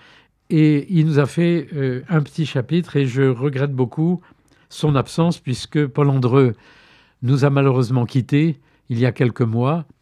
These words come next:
mais il a donné une contribution majeure, et c'est aussi le moment de rendre hommage au sculpteur Paul Day, qui a aussi participé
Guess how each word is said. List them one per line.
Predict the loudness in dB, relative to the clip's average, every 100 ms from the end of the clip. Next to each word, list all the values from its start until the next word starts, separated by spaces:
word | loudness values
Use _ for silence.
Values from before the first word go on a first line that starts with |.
| _ -4
mais | 0 2
il | 2
a | 0 -2 -4 _ -20 -14
donné | -4 0 2 2
une | 2 -2
contribution | -6 -8 -6 -4 -4 -2
majeure, | 0 2 2 2 0
et | 4 6 6 2 -12 -20 _ _ _ _ _ _ _ _ _
c'est | 2
aussi | 4 4 2 2 4
le | 4
moment | 4 4 2 2 -2 -6 _ -4
de | -2
rendre | 0 0 0
hommage | 2 2 0 -2
au | -2 -2
sculpteur | 0 -2 0 0 0
Paul | 2 4 6
Day, | 8 8 8 2 _ _ _ _ _ _ _ _ _ -20 -20 -20
qui | 4 6
a |
aussi | 8 6 4 2
participé | 0 0 0 2 0 6 8 8